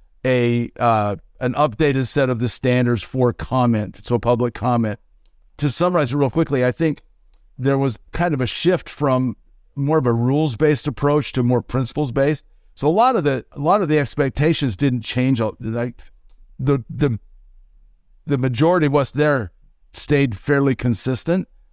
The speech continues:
Internal audit didn't change a hundred percent over the last ten years, but it's really taken more principles-based approach so that people can adapt and adjust them in a much more dynamic world than we used to live in. And I think that's a pretty important aspect to what,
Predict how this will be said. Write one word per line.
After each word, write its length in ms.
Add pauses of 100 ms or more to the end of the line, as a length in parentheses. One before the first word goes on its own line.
(320)
Internal 320
audit 220
didn't 180
change 340
a 100
hundred 200
percent 380
over 120
the 120
last 320
ten 180
years, 380 (600)
but 460 (600)
it's 280
really 340
taken 360
more 160
principles-based 600
approach 300
so 100
that 120
people 340
can 300
adapt 440
and 80
adjust 440
them 160
in 60
a 40
much 240
more 140
dynamic 580
world 360
than 180
we 80
used 180
to 60
live 240
in. 240 (440)
And 120
I 80
think 200
that's 260
a 60
pretty 260
important 400
aspect 480
to 60
what, 200